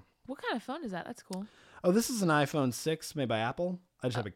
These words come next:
Speaker 2: special
Speaker 1: the
Speaker 2: case on
Speaker 1: case
Speaker 2: it.
Speaker 1: makes it look
Speaker 2: Yeah,
Speaker 1: like
Speaker 2: you want,
Speaker 1: it's
Speaker 2: all right, you
Speaker 1: like
Speaker 2: wanna see a magic
Speaker 1: the
Speaker 2: trick?
Speaker 1: future.
Speaker 2: I'm all about
Speaker 1: I'm all
Speaker 2: multitasking.
Speaker 1: about, like, a Mary Poppins purse where it's like,
Speaker 2: Right.
Speaker 1: if I was on, what's that show where they, if you pull something out of your purse that they,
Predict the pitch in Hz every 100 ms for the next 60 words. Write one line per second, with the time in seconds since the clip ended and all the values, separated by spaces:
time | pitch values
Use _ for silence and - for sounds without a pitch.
0 | - - 104 240 233 190 226 285 175 208
1 | 190 185 180 180 117 175 110 120 - 123
2 | 107 113 113 - 110 110 131 170 170 170
3 | 233 - - 208 220 _ - - _ _
4 | - 127 127 120 107 104 107 113 123 123
5 | 147 147 156 196 190 180 175 175 175 -
6 | 165 180 - - 175 - - 156 160 -
7 | - - - - _ _ - 208 - -
8 | 208 220 214 202 190 214 277 220 - 202
9 | 196 185 175 165 - 175 180 - 180 -
10 | 170 165 160 156 - 165 170 - 175 160